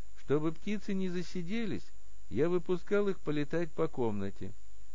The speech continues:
Они пачкали абажур и карниз и не слишком аккуратно рылись в цветочных горшках на подоконнике.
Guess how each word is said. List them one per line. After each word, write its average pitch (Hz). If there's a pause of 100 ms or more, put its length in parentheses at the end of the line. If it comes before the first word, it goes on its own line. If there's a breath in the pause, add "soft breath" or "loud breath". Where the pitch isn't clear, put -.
(260)
Они 208
пачкали 143
абажур 120
и 120
карниз 117 (440)
и 131
не 180
слишком 220
аккуратно 160
рылись 156
в -
цветочных 139
горшках 123
на 117
подоконнике. 98